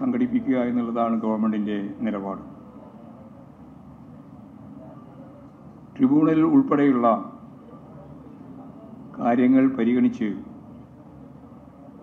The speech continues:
നിയമനിർമ്മാണം നടത്താനുള്ള ആലോചനയും സർക്കാർ നടത്തിയിരിക്കുന്നു. ഒരു നിയമനിർമ്മാണം ഇതിൻ്റെ ഭാഗമായിട്ടുണ്ടാവണം എന്ന് തന്നെയാണ് ഗവൺമെന്റ്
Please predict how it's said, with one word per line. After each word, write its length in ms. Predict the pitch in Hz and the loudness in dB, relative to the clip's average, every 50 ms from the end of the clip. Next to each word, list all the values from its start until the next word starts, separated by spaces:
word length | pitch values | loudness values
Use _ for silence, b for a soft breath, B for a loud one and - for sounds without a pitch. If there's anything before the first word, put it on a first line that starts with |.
| - - - - 110 123 | -20 -20 -8 -2 0 2
നിയമനിർമ്മാണം 720 | 123 131 143 147 151 151 147 147 147 151 151 151 151 151 151 - - - - - - - 123 | 4 6 6 6 6 6 6 6 8 8 8 8 8 6 2 0 -2 -4 -6 -12 -10 -4 -2
നടത്താനുള്ള 680 | 123 127 123 127 - 160 143 135 131 131 123 123 120 120 127 - - - - - - - - - - - - - - - - - - - - - - - - - - - - - - - - - - - - - - - 139 131 | -2 -2 -2 -4 -2 0 2 2 2 2 2 2 2 0 0 -2 -4 -8 -12 -16 -18 -20 -20 -20 -20 -20 -20 -20 -20 -20 -20 -20 -20 -20 -20 -20 -20 -20 -20 -20 -20 -20 -20 -20 -20 -20 -20 -20 -20 -20 -20 -20 -14 -6 -4 0
ആലോചനയും 560 | 127 127 127 131 127 127 123 127 127 127 147 - 285 - - | 0 2 2 4 4 6 6 6 6 4 2 2 -2 -2 -2
സർക്കാർ 320 | 131 117 113 - - 123 123 127 123 117 | -4 -4 -4 -2 -2 -2 0 0 0 0
നടത്തിയിരിക്കുന്നു. 520 | 113 117 - - - 220 - - - - - - - - - - - - - - - - - - - - - - - - - - - - - - - - - - - - - - | 0 -2 -4 -4 -6 -6 -6 -8 -12 -14 -14 -16 -16 -18 -20 -20 -20 -20 -20 -20 -20 -20 -20 -20 -20 -20 -20 -20 -20 -20 -20 -20 -20 -20 -20 -20 -20 -20 -20 -20 -20 -14 -4 -2
ഒരു 100 | 123 123 123 | 0 2 2
നിയമനിർമ്മാണം 560 | 123 127 131 131 131 127 135 135 131 135 131 131 | 2 2 2 2 2 2 4 4 4 4 4 4
ഇതിൻ്റെ 200 | 135 127 123 120 120 | 2 2 0 -2 0
ഭാഗമായിട്ടുണ്ടാവണം 920 | 120 120 123 127 131 135 127 127 127 135 127 123 127 127 127 127 127 127 127 127 | 0 0 2 2 0 0 0 0 0 2 0 2 4 4 2 4 4 2 2 2
എന്ന് 120 | 117 120 123 | 0 -2 0
തന്നെയാണ് 380 | 120 117 117 117 117 113 113 107 110 | 0 0 0 2 2 0 0 0 0
ഗവൺമെന്റ് 400 | 110 110 110 110 107 107 107 104 | -2 -2 -2 -2 -2 -2 -4 -4